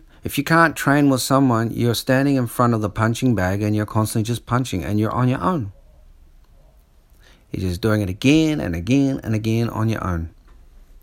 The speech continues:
And trying to talk about those situations is actually really quite hard.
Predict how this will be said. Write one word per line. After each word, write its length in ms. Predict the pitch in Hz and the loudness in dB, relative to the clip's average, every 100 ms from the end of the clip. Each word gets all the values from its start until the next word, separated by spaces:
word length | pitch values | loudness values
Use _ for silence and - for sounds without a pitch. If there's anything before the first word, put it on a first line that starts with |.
| - - - _ _ - _ - _ - _ _ _ - _ - - - - - _ _ - _ _ _ _ _ _ _ _ - - - - - | -20 -20 -20 _ _ -20 _ -20 _ -20 _ _ _ -20 _ -20 -20 -20 -20 -20 _ _ -20 _ _ _ _ _ _ _ _ -20 -20 -20 -20 -8
And 140 | 120 113 | -4 2
trying 240 | 139 147 | 4 4
to 40 | 147 | 2
talk 300 | 131 151 170 | 0 0 2
about 480 | 135 123 92 - | 2 2 0 -2
those 380 | 98 117 120 113 | 0 2 0 -2
situations 880 | - 117 113 104 120 120 113 104 87 | -4 -4 -2 0 0 -2 -4 -4 -6
is 200 | 98 107 | -6 -2
actually 280 | 123 - 101 | -2 -2 -2
really 240 | 104 127 | 0 -2
quite 240 | - 85 82 | -2 -4 -2
hard. 360 | 90 95 82 | -2 -2 -4